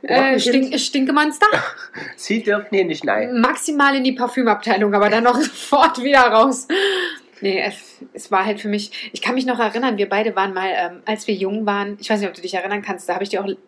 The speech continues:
Speaker 1: letztens, ist jetzt wirklich schon sehr lange
Speaker 3: Mhm.
Speaker 1: her, ein Foto geschickt. Wir waren mal im, in der Galerie Lafayette,
Speaker 3: Ja.
Speaker 1: auch mal so aus Spaß, da
Speaker 2: Mhm.
Speaker 1: hatte ich auch irgendwas angezogen,
Speaker 3: Ja,
Speaker 1: keine
Speaker 3: eine
Speaker 1: Ahnung.
Speaker 3: Mütze.
Speaker 1: Ne, nee, ich glaube, ich habe sogar da einen
Speaker 3: Oder?
Speaker 1: Rock oder sowas
Speaker 3: Ja.
Speaker 1: angezogen, aber es war mir auch so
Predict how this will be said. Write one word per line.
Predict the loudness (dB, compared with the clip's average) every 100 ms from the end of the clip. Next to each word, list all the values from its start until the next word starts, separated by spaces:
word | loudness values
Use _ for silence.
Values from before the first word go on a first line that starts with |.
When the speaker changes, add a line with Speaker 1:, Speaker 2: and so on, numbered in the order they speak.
| _ _ -12
Speaker 1:
letztens, | -10 -10 -8 -10 -10
ist | -8 -8
jetzt | -10 -12 -12
wirklich | -8 -8
schon | -8 -6
sehr | -4
lange | -4 -4
Speaker 3:
Mhm. |
Speaker 1:
her, | -6 -10 -14 -20 -18 -18 -10
ein | -10
Foto | -4 -2 -2
geschickt. | -2 -4 -8 -4
Wir | 0
waren | 0 0
mal | -2
im, | -4 -6
in | -4
der | -4
Galerie | 0 -2 -2 -4 -2
Lafayette, | -2 0 0 2
Speaker 3:
Ja. | 2 0 -10 _
Speaker 1:
auch | -6 0
mal | 0
so | 0
aus | -2 -2
Spaß, | 0 0 0
da |
Speaker 2:
Mhm. | -2
Speaker 1:
hatte | -4
ich |
auch | -6
irgendwas | -6 -4 -4 -4
angezogen, | -6 -4 -2 -2
Speaker 3:
Ja, |
Speaker 1:
keine | -2 -2
Speaker 3:
eine | 0
Speaker 1:
Ahnung. | 0 -2
Speaker 3:
Mütze. | -6 -10 -12 -20 -12
Speaker 1:
Ne, | -4 -4
nee, | -2 -2 -2 -4
ich | -4
glaube, | -4
ich | -4
habe | -6
sogar | -4 0
da | 0
einen | -2
Speaker 3:
Oder? | -6
Speaker 1:
Rock | -6
oder | -6
sowas | -6 -6
Speaker 3:
Ja. | -6
Speaker 1:
angezogen, | -8 -10 -12
aber | -10
es | -8
war | -4
mir | -4
auch | -4
so | -6 -10